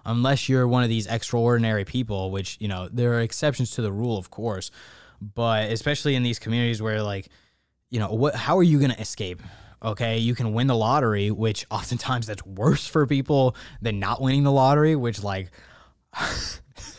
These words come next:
well, that's fucking crazy. Um, but, like, okay, you can become, you can become a famous rapper, you can become good at sports. That's, like, the, the two classic,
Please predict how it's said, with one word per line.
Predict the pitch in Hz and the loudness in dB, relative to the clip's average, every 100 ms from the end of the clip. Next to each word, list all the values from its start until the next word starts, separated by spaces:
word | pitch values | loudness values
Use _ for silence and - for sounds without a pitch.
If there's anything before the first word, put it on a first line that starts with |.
| - | -16
well, | 117 127 131 | -6 -4 -2
that's | 127 127 | -2 -4
fucking | - 139 113 | -4 -6 -4
crazy. | 104 127 107 104 117 139 247 254 - - | -6 -6 -4 -4 -4 -2 -4 -6 -14 -6
Um, | - 113 101 101 - - _ | 0 2 0 -2 -8 -20 _
but, | - 120 120 120 117 | -8 -2 0 0 -2
like, | 131 123 107 - | -2 -2 -2 -4
okay, | 120 127 95 | -4 -2 -2
you | 92 107 | -2 -2
can | 113 | -4
become, | 107 - 113 104 | -4 -4 -4 -4
you | 104 | -6
can | 110 | -6
become | 107 113 | -4 -4
a | 98 | -4
famous | - 113 113 | -2 -2 -2
rapper, | 107 107 104 107 101 - - | -2 -2 -2 -2 -4 -8 -6
you | 113 | -4
can | 107 | -2
become | 107 - 107 | -4 -4 -6
good | 92 90 | -6 -10
at | 87 | -10
sports. | - - - - | -14 -18 -14 -6
That's, | 120 127 - | -2 -2 0
like, | 143 127 | 0 2
the, | 110 117 113 110 | 0 0 2 0
the | 101 107 | -2 -4
two | - - 123 120 | -2 0 0 0
classic, | - - 107 110 104 - 104 101 | -4 -4 0 0 -2 -2 -2 -2